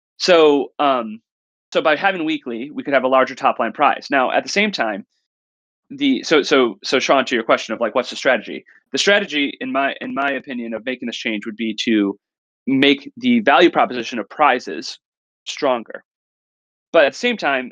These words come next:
as we know from V three, if there's just large prizes and ninety-nine point nine percent of people never win, people will not like that,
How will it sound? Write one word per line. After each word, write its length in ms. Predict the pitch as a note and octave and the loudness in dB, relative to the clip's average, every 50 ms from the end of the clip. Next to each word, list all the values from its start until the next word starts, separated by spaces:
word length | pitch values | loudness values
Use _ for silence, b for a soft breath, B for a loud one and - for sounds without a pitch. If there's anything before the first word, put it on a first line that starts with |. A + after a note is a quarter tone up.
| _ _ - | _ _ -6
as 120 | C#3+ C3 | -6 -6
we 80 | C#3 C#3 | -4 -4
know 140 | C#3+ C#3 B2+ | -4 -4 -4
from 180 | - C3+ A#2+ | -6 -8 -12
V 120 | B2 B2 A#2 | -12 -12 -12
three, 500 | _ - G#3 G3 D3+ A#2 A#2 C3 - _ _ _ _ _ _ _ _ _ _ _ _ - | _ -4 -2 0 0 -2 -4 -8 -10 _ _ _ _ _ _ _ _ _ _ _ _ -4
if 140 | D3 D3 - | -4 -4 -2
there's 200 | - C#3+ A#2+ A2+ | -2 -4 -4 -4
just 320 | - - E3+ G3 F#3+ - | -2 0 0 0 0 2
large 240 | F3 D3 D3+ C#3+ - | 2 2 2 0 -2
prizes 600 | - - A2+ B2 D3 F#3 G#3+ A#3 A3+ - - - _ _ _ _ _ _ _ _ _ _ _ _ - | 0 0 0 0 0 -2 -4 -6 -6 -10 -16 -20 _ _ _ _ _ _ _ _ _ _ _ _ -2
and 460 | D3 D3 C#3 C3+ C3 B2+ B2 B2+ - _ _ _ _ _ - | 0 2 2 2 0 0 -4 -8 -12 _ _ _ _ _ -8
ninety-nine 600 | C#3 C3+ D3 D3+ D#3 D#3 D3+ D#3 D3 D3 D3+ C#3+ | -2 0 2 2 2 0 0 0 0 0 -2 -4
point 260 | - - D3 C3 - | -6 -6 -6 -4 -2
nine 200 | C3 C3 C#3 C3+ | -2 -2 -2 -2
percent 240 | C#3+ C3 - C#3 B2 | -4 -6 -6 -6 -4
of 60 | - | -4
people 260 | - B2 - D3+ C#3 | -4 -4 -2 -2 0
never 240 | B2+ A#2+ A2 B2 G#2+ | 2 2 2 2 0
win, 320 | G#2 G2+ A#2 C#3+ F#3 G3 - _ _ _ _ _ _ _ _ _ _ _ - | 0 0 -2 -2 -2 -6 -10 _ _ _ _ _ _ _ _ _ _ _ -6
people 300 | - D#3 - D#3 D#3+ C#3 | -4 -2 2 2 2 4
will 140 | C3 C3 B2 | 4 4 4
not 160 | B2 A#2+ - | 4 2 4
like 180 | C3+ D3 C#3 - | 2 2 2 0
that, 180 | - - - | -2 -4 -4